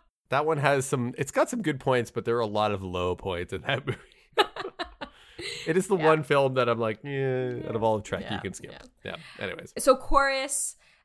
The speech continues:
Speaker 2: is the captain, and he insists on carrying the dying officer himself.
Speaker 1: Yes.
Speaker 2: Then this was interesting. So Picard sends, uh, Yar to the transporter room to greet them,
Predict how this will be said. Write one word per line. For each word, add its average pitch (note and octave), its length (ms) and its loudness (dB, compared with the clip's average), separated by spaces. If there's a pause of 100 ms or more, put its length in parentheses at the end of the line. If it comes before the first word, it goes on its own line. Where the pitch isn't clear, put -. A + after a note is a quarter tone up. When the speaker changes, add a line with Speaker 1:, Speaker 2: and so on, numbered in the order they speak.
Speaker 2:
is G#3 140 -8
the A3 80 -6
captain, A#3+ 420 0
and G#3+ 100 0
he C#4+ 260 2
insists C4+ 380 0
on A3 160 2
carrying F#3+ 560 -2
the F#3+ 120 -6
dying F3+ 380 -4
officer F3 460 -8
himself. G3+ 580 -2
Speaker 1:
Yes. - 340 -6
Speaker 2:
Then A3 100 -4
this C#5 340 6
was A4 160 2
interesting. D4+ 500 -4 (200)
So F4 160 -4
Picard G4 520 -4
sends, B3+ 720 -2 (360)
uh, F#3+ 340 0
Yar F#3+ 480 0
to - 180 -8
the G#3+ 80 -8
transporter G#3 720 -2
room E3+ 320 -8
to B3+ 140 -4
greet G3+ 380 -6
them, C#3 300 -6